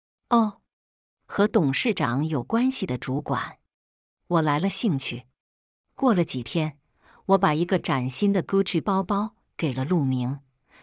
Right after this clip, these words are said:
同时也告诉他，我也要去妙生实习了。陆明本来还兴高采烈的一张脸，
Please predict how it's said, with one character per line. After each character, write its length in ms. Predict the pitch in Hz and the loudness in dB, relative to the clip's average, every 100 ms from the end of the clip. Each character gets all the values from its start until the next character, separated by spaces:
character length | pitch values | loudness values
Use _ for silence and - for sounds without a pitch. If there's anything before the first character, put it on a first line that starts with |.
| _ | _
同 240 | - 277 | 2 4
时 240 | - 233 294 | 4 0 0
也 160 | 214 | -2
告 280 | 135 247 190 | -2 -2 -4
诉 160 | - 131 | -4 -8
他， 320 | - 120 - _ _ _ - | -6 -8 -12 _ _ _ -6
我 100 | 190 | 2
也 160 | 220 208 | 4 4
要 180 | 190 160 | 2 0
去 160 | - 160 | 0 2
妙 240 | 196 160 | 2 2
生 240 | 143 170 | 0 0
实 220 | 165 - 156 | -2 -2 -2
习 260 | - 117 | -2 -6
了。 220 | 113 - - _ _ _ _ _ _ _ | -6 -8 -12 _ _ _ _ _ _ _
陆 180 | 311 | 4
明 320 | 233 175 196 254 | 6 6 2 2
本 220 | 202 139 | 2 2
来 260 | 139 156 | 0 0
还 240 | 185 - 170 | -2 -2 -2
兴 300 | - 254 196 | 0 0 0
高 180 | 247 254 | 0 -2
采 280 | - 127 127 | -4 -6 0
烈 180 | 190 | 0
的 80 | 160 | 0
一 160 | 147 170 | 0 -2
张 240 | 214 220 | 0 0
脸， 380 | 214 131 107 117 | 0 -2 -4 -10